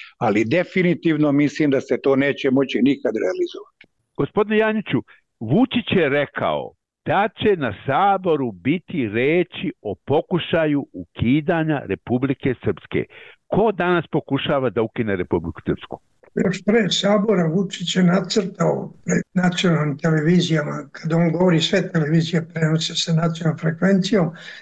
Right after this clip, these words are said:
Speaker 3: na kineskoj tabli scenario borbe protiv specijalnog rata koji navodno protiv njega vodi,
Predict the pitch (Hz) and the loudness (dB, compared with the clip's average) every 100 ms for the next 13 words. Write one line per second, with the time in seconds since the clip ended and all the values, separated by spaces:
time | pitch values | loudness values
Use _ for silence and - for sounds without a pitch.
0 | - 190 165 - 190 180 - 180 165 - | -4 -2 -2 0 2 2 0 -4 -6 0
1 | 175 175 180 165 165 160 - - 165 165 | 2 4 4 2 0 -8 -6 0 2 4
2 | 196 175 170 151 - 156 160 175 165 151 | 4 4 2 0 -4 -6 -2 0 2 0
3 | 160 160 - 175 147 139 - 190 180 180 | 0 -2 0 -2 0 -4 -6 -4 -2 0
4 | 156 147 151 190 185 165 165 165 151 160 | -2 -2 0 0 -2 -8 -6 -4 -2 0
5 | 175 170 165 165 - 180 156 185 160 143 | 2 4 2 0 -6 -2 0 0 0 0
6 | 151 180 165 156 | 2 2 2 0